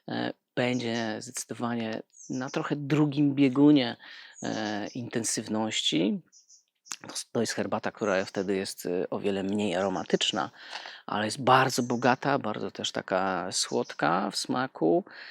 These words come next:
To dłuższe parowanie, właśnie ten styl Fukamushi, on prowadzi też do tego, że ta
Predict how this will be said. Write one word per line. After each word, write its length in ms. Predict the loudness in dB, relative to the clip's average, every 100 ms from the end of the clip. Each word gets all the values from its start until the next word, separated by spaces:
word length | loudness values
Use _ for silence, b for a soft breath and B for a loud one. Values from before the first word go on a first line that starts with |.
| B B 2
To 200 | 4 4
dłuższe 640 | 2 4 6 6 4 2
parowanie, 600 | 0 -4 -2 0 2 2
właśnie 300 | 0 -2 -2
ten 160 | -2 -4
styl 240 | -2 -2
Fukamushi, 720 | 0 -2 -2 -6 -6 -8 -6
on 160 | -4 -4
prowadzi 480 | 0 2 2 0 -2
też 160 | 0
do 120 | 0
tego, 260 | 0 0 0
że 140 | -2
ta 140 | -4